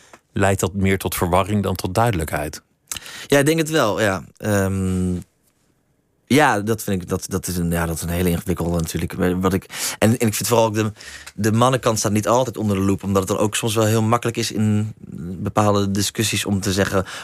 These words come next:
Speaker 2: "Oh, mannen zijn X." Bijvoorbeeld toxic masculinity of, eh, weet je wel, alsof dat maar één, alsof dat niet ook een heel spectrum is van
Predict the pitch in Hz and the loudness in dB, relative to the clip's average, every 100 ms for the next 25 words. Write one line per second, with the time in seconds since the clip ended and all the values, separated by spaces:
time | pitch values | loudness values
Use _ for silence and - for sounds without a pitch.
0 | - 101 101 104 95 98 92 92 - _ | 0 2 4 4 2 2 0 -2 -8 _
1 | _ _ _ - _ _ _ _ _ 107 | _ _ _ -20 _ _ _ _ _ -2
2 | 98 - - - - 101 104 101 95 - | 0 -2 -4 -4 -2 0 0 2 0 0
3 | 92 92 - 98 98 92 104 101 92 90 | 0 -2 0 2 2 0 0 2 2 0
4 | - 95 92 92 92 101 101 110 107 104 | 0 2 2 4 4 2 2 2 2 0
5 | - - - - 95 107 104 107 107 104 | -6 -12 -12 -4 -2 0 2 2 4 2
6 | 95 104 104 107 110 113 113 107 110 107 | 4 2 0 0 -2 2 2 2 2 2
7 | 110 - 110 - 110 107 101 - 95 95 | 0 0 -4 -2 -2 0 0 0 2 2
8 | 92 | 2